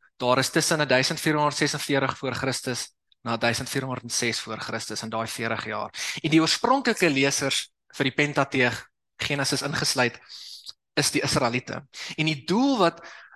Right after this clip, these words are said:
Moses gehad het om, om die boek van Genesis te skryf, was om God se skepping van die heelal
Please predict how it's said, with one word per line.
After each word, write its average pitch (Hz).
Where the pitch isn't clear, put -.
Moses 170
gehad 143
het 139
om, 139
om 147
die 135
boek 160
van 156
Genesis 214
te 156
skryf, 120
was 135
om 147
God 220
se -
skepping 202
van 180
die 165
heelal 127